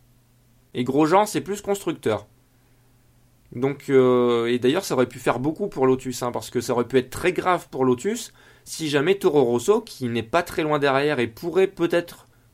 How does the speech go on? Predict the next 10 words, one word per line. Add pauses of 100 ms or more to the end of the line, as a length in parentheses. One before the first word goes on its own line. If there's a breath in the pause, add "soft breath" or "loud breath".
(720)
provoquer
une
surprise
à
Abu
Dhabi, (560)
on
ne
sait
jamais.